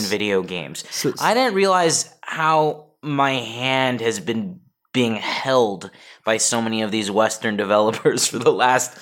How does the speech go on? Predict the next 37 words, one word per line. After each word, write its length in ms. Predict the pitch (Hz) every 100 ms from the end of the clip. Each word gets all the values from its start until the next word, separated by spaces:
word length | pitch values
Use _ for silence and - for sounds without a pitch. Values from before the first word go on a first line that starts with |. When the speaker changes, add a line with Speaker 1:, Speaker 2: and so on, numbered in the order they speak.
| - - -
Speaker 1:
fifteen 480 | - 147 - 147 127
or 100 | 120
so 220 | 113 127
years 300 | 117 117 113
since 180 | - 107
the 120 | 120
Xbox 520 | 113 - - 107 104 -
three 160 | 107
sixty 460 | 98 113 113 - 101
launched. 500 | 101 98 95 - - - - - 101 - _ _
I 160 | - 165
Speaker 2:
Yeah. 60 | -
Speaker 1:
didn't 120 | 165
realize 320 | 170 156 139
how 220 | 131 127 127
easy 400 | 127 120 117 107
I 100 | 92
had 260 | 92 87 85
it. 140 | 82 - _
Speaker 2:
Yeah, 160 | - 143
Speaker 1:
And 80 | 131
then 60 | 165
I 40 |
Speaker 2:
you 60 | 160
Speaker 1:
get 180 | 156 156
in 60 | 147
here, 440 | 143 135 135 131 - - - _ -
and 360 | 120 120 120 - _ -
I 100 | 123
am, 680 | 123 123 123 127 127 131 131
I, 520 | 131 120 - 117 - -
I, 160 | 127 - -
I'm 100 | 131
telling 300 | 160 160 123
you, 80 | 101
two, 340 | - 147 -
uh, 300 | 127 113 92